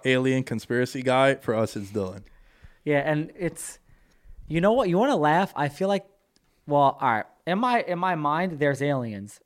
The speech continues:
Speaker 2: right? In my mind, there, and there's not, there's more than one kind of alien. Like, all right, we're on Earth here, right? This is the Earth, right?
Speaker 1: Mm-hmm.
Speaker 2: Outer space, the universe.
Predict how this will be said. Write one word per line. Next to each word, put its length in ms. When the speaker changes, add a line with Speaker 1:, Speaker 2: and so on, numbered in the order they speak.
Speaker 2:
right? 280
In 120
my 100
mind, 280
there, 180
and 180
there's 180
not, 220
there's 140
more 180
than 160
one 200
kind 260
of 60
alien. 420
Like, 320
all 120
right, 60
we're 200
on 100
Earth 220
here, 200
right? 280
This 100
is 100
the 120
Earth, 380
right? 240
Speaker 1:
Mm-hmm. 220
Speaker 2:
Outer 200
space, 520
the 100
universe. 480